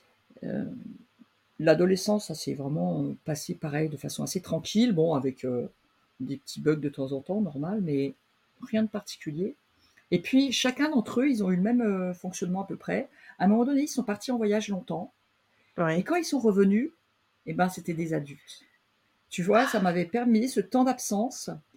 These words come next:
Speaker 1: Ils l'ont fait à peu près au même âge, tous les deux, vers dix-neuf ans, ils sont partis, euh. Or, Thibaut, lui, est parti un an, Manon, elle est partie, euh, cinq mois, je crois. Et quand ils sont revenus, ça m'avait permis de changer mon regard, de quitter l'enfant pour rencontrer l'adulte.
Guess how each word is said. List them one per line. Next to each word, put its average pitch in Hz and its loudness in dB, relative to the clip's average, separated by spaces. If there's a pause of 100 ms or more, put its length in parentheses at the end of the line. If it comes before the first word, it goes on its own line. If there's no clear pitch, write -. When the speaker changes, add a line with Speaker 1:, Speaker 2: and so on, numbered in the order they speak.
Speaker 1:
Ils 185 0
l'ont 202 0
fait - -2
à 202 -2
peu 202 -6
près 269 -6
au 269 -2
même 196 0
âge, 214 -4
tous 180 -12
les 170 -8
deux, 180 -4
vers 170 -6
dix-neuf 190 -4
ans, 190 -4
ils 196 -6
sont 160 -10
partis, 175 -10
euh. 143 -6 (420)
Or, 139 -10
Thibaut, 196 0
lui, 147 2
est - -2
parti - -10
un 180 2
an, 190 0
Manon, 170 -2
elle 151 -4
est 151 -6
partie, 156 -10
euh, 139 -4
cinq 160 -10
mois, 147 -4
je - -16
crois. - -16 (880)
Et 180 -6
quand 269 -6
ils 233 -8
sont 214 0
revenus, 196 0
ça 220 -4
m'avait 165 -2
permis 214 -2 (640)
de 165 -4
changer 240 -2
mon 214 4
regard, 185 -4
de 156 -2
quitter 262 -4
l'enfant 214 2 (340)
pour - -10
rencontrer 196 -2
l'adulte. 151 -8